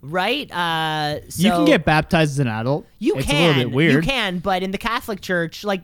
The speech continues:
Speaker 1: I don't think anybody becomes Catholic later down the road. Like, if you're, if you're a born-again Christian and you wanna get rebaptized, you're probably in some kind of Anglican, Protestant. Like, if, once you're Catholic, you're Catholic for life.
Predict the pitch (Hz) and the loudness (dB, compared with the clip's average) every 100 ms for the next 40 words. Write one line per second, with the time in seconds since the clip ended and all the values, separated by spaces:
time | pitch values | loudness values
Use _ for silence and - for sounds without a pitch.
0 | - 196 254 339 240 208 202 196 185 165 | -6 -4 -4 -4 -4 -2 -2 -2 -2 -4
1 | - _ _ _ - - 190 180 - 185 | -8 _ _ _ -20 -6 -4 -4 -4 -2
2 | 190 175 147 - - 165 - 147 131 - | 0 -2 -6 -4 -4 -4 -6 -6 -6 -8
3 | - _ - 147 156 143 135 135 131 123 | -16 _ -10 -4 -4 -4 -4 -6 -6 -6
4 | 135 123 98 82 - 190 180 202 220 220 | -4 -4 -6 -12 -18 -16 -4 -2 -2 -2
5 | 240 233 220 247 247 190 196 233 214 208 | -2 -2 -2 0 0 0 0 0 0 -2
6 | 202 208 208 - 226 175 170 175 175 170 | -2 -4 -4 -4 -4 -2 -2 -2 -2 -2
7 | 170 175 185 196 196 262 240 208 190 185 | -2 -4 -6 -6 -4 -4 -2 -4 -4 -8
8 | 180 165 139 - - - - 170 170 165 | -6 -6 -8 -10 -20 -20 -6 -2 -2 -4
9 | 160 160 160 - 160 156 151 160 147 139 | -4 -6 -6 -2 -2 -2 -4 -6 -6 -6
10 | - _ - _ _ _ _ _ 170 214 | -14 _ -20 _ _ _ _ _ -4 -2
11 | 226 233 254 - 302 247 240 226 165 160 | -2 -2 -4 -2 -4 -2 -4 -4 -8 -6
12 | 196 175 143 135 135 131 - - | -6 -6 -10 -10 -8 -8 -10 -20